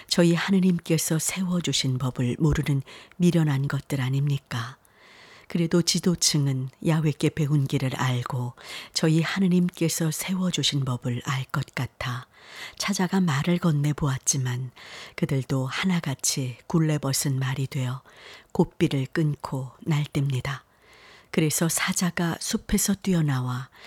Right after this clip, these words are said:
사람들을 물어 죽입니다. 벌판을 쏘다니던 늑대가 덤벼들고 표범이 성읍 밖에서 노리다가 나오는 사람을 모두 잡아갑니다. 그렇게 거역하기만 하고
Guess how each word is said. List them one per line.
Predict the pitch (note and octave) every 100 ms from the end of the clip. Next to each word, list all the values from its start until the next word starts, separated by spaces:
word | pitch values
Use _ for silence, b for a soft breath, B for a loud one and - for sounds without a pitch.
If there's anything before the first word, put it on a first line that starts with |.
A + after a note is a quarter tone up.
| B B
사람들을 | - E3 C#3+ C3+ C3+ C3 B2
물어 | E3+ D#3 D#3
죽입니다. | - D3 C#3+ C3 B2+ B2+ - b b b b b b b
벌판을 | - C#3+ - D3+ C#3+
쏘다니던 | - E3 D#3 D3 C3+ - C#3 D3
늑대가 | C#3 - C#3 - C3 B2 -
덤벼들고 | D#3+ D3 D3 - C3 - C3 - B B B B B
표범이 | G#3+ F#3 E3+ E3+ E3+
성읍 | - - G3 F#3+ -
밖에서 | E3+ - D3+ - C#3+
노리다가 | C#3+ C#3 C3+ B2+ C3 B2 C3 _ B B
나오는 | F3+ D#3 C#3+ C#3+
사람을 | C#3 E3 D3 C#3 D3+
모두 | D#3 E3 E3 F3
잡아갑니다. | - - D#3+ D#3+ C#3+ C3 A#2 A2+ A#2 _ B B B B B B B
그렇게 | F3+ F3 -
거역하기만 | F3 F3+ F3+ F3+ - F3 D#3+ C#3+ C#3
하고 | C3 C3+ D3 C#3